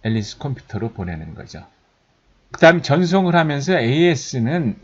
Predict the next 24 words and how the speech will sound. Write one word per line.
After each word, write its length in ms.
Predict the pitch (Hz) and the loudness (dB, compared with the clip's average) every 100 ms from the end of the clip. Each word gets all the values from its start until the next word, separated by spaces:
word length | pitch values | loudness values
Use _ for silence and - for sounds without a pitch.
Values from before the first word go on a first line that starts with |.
| 123 | -4
요 240 | 107 101 - | -2 -4 -4
에스에이를 880 | 143 - - 175 117 117 120 185 175 | -4 -4 0 2 4 4 4 2 2
바로 320 | 107 117 - | 0 -2 -4
폐기를 460 | 190 180 170 143 107 | -2 -2 0 -2 -4
해요. 240 | 85 - - | -6 -10 -6
더 140 | 143 | -2
이상 280 | 156 156 139 | 0 0 0
이거를 320 | 117 117 123 | -2 -2 -4
갖고 280 | 107 - 107 | -8 -8 -8
있을 220 | - 101 | -8 -14
필요가 300 | - - 120 107 | -16 -16 -16 -16
없어요. 340 | - - 120 - _ _ _ _ - | -18 -20 -20 -20 _ _ _ _ -10
그건 180 | 120 | -8
일시적으로 840 | 123 151 - 165 143 98 92 131 92 _ _ _ _ - | -6 -6 -6 -4 -2 -2 -4 -4 -8 _ _ _ _ -20
요 100 | - | -6
앨리스 400 | 123 147 139 - | -2 -2 -4 -8
컴퓨터에 580 | 190 196 - - 120 113 | -4 -4 -6 -4 -2 -2
보내기 400 | 127 127 113 113 | -2 0 -2 -2
위해서 540 | 107 101 - 170 175 _ _ _ - | -2 -2 -4 -6 -6 _ _ _ 0
일시적으로 540 | 156 165 - 127 117 | 2 2 0 -4 -2
만들어가지고 1040 | 107 101 147 143 104 87 82 - 101 135 175 _ _ _ _ | 0 0 -2 -2 -4 -4 -8 -12 -10 -10 -10 _ _ _ _
보내면 420 | - 113 110 110 107 | -4 0 0 0 -2
되는 280 | 101 95 | -4 -4
거니까 500 | 90 82 82 110 139 | -6 -8 -8 -6 -6